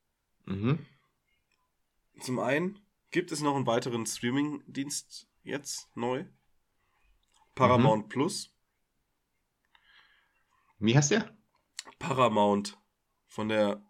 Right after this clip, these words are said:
Speaker 2: von
Speaker 1: Ah, Paramount,
Speaker 2: Paramount.
Speaker 1: ja, ja,
Speaker 2: Ja.
Speaker 1: ja. Von dem, von dem, ja.
Speaker 2: Ja, genau. Und da denkt man sich natürlich, was eine Scheiße.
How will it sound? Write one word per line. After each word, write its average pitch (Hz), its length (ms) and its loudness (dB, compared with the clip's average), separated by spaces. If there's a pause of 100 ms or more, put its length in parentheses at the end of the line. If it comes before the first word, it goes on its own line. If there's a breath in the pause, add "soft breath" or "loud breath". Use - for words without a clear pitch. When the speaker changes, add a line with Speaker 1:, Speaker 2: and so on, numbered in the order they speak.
Speaker 2:
von 95 140 -6
Speaker 1:
Ah, 110 60 8
Paramount, 120 100 4 (320)
Speaker 2:
Paramount. - 40 2
Speaker 1:
ja, 104 60 10
ja, 107 220 8
Speaker 2:
Ja. 92 120 -2
Speaker 1:
ja. 98 280 0
Von 104 100 -2
dem, 95 200 0
von - 120 -8
dem, 90 260 -8
ja. 92 100 -2
Speaker 2:
Ja, - 140 -6
genau. 87 280 -12 (680)
Und 123 400 0 (240)
da 113 100 0
denkt 131 220 6
man 131 100 2
sich 120 100 -2
natürlich, 110 380 -2
was 113 120 0
eine 117 120 -2
Scheiße. 131 560 0